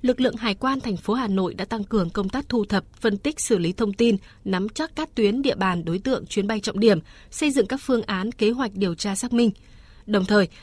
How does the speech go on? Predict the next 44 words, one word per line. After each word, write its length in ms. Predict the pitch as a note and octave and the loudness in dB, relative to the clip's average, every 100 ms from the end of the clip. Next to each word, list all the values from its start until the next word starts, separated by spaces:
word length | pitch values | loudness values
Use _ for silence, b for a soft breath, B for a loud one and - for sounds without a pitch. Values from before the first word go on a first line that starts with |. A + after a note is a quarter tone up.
| - | -4
tăng 160 | C4+ C#4 | -2 0
cường 300 | - A3 F3+ | 2 2 0
trang 320 | A#3+ A3+ A3 | -2 -4 -2
bị 220 | A#3 - | -2 -2
các 180 | - C#4 | -6 -4
thiết 180 | D#4+ - | -4 -2
bị 220 | A3+ - | -2 -2
chuyên 220 | - G#3 G3 | -2 -2 0
dùng, 220 | G#3 F3 | 0 0
công 200 | - G#3 | -4 0
cụ 160 | - G3+ | -2 -2
kiểm 140 | F3 | -6
tra, 280 | E3+ G#3+ G#3+ B B | -2 -2 -2 B B
không 220 | - D4 | -4 -2
xâm 280 | C#4 D4+ C4+ | 0 0 2
nhập 160 | A#3+ F#3 | 2 2
như 160 | F#3+ G3+ | 0 0
là 180 | F#3+ D3+ | 0 -2
máy 200 | D#3+ F3 | -4 -4
phát 160 | C4 | -4
hiện 180 | C4+ G3+ | -2 -2
ma 80 | F#3 | -2
túy, 360 | - F#3 A3 | 0 0 0
máy 220 | C4+ G3 - - | 0 -2 -2 -4
X-quang, 420 | - - A3 G#3 B B B | -4 0 0 0 B B B
chó 160 | - F#3+ | 0 2
nghiệp 240 | C#4 G3+ | 2 2
vụ, 160 | A#3 G#3+ | 2 2
vân 100 | G#3 | 2
vân, 200 | G#3 A3 B B - | 4 4 B B -4
nhằm 180 | A#3+ A3 | 0 0
kịp 180 | A#3 G#3+ | 0 0
thời 160 | A#3 G#3 | 0 -2
phát 180 | D4 D4+ | -2 0
hiện, 240 | C4+ - | 0 0
ngăn 240 | - G#3 G3 | -4 -4 -4
chặn 220 | - - | -4 -4
hoạt 240 | F#3+ F3+ | -4 -4
động 240 | F#3 G3 F#3 | -2 -4 -4
vận 160 | G3+ | -6
chuyển 280 | F3+ A3 E3+ | -2 -2 -2
trái 240 | - E3+ F3+ | -4 -6 -4
phép 240 | C4 C#4+ | -6 -2
ma 140 | A3 | -4